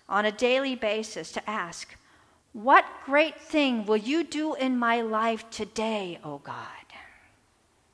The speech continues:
"What great thing will you do in my life today, God?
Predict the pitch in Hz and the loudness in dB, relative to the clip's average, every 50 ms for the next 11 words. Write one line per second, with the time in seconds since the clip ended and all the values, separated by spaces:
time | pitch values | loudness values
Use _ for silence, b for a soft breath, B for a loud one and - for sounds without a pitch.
0 | _ _ _ _ _ _ _ _ _ _ _ _ _ _ _ _ _ _ _ _ | _ _ _ _ _ _ _ _ _ _ _ _ _ _ _ _ _ _ _ _
1 | _ _ _ _ _ _ _ _ 214 220 285 330 - - - 254 247 269 320 - | _ _ _ _ _ _ _ _ 0 0 0 0 -2 -6 -4 2 4 4 4 2
2 | - - - - 302 302 285 254 220 196 208 208 220 277 349 370 302 330 349 359 | -2 -10 -4 -2 0 0 0 0 0 -2 -2 -2 0 0 -2 -2 -2 -2 -2 2
3 | 359 349 311 285 254 247 254 277 294 294 269 254 240 247 269 277 269 - - - | 2 2 2 2 2 2 2 2 2 2 4 6 6 6 6 4 0 -6 -12 -12
4 | 247 220 - - 196 220 262 277 262 233 202 185 - 170 165 165 170 175 170 175 | -14 -14 -12 -8 -6 -2 -2 0 -2 -2 -4 -6 -10 -10 -10 -10 -10 -10 -10 -12
5 | 180 | -14